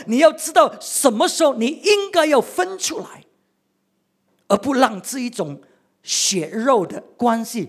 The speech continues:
或者混结。有听过这个名称吗？混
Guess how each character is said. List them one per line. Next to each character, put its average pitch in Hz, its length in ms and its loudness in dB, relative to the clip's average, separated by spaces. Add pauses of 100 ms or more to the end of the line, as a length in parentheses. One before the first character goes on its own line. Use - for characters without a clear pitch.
(160)
或 254 140 -2
者 202 140 -4
混 175 600 -2
结。 156 560 -4 (1120)
有 135 100 -6
听 190 200 -4
过 170 100 -2
这 170 100 -6
个 165 60 -4
名 139 220 -10
称 196 160 -14
吗？ 170 220 -12 (260)
混 147 380 -4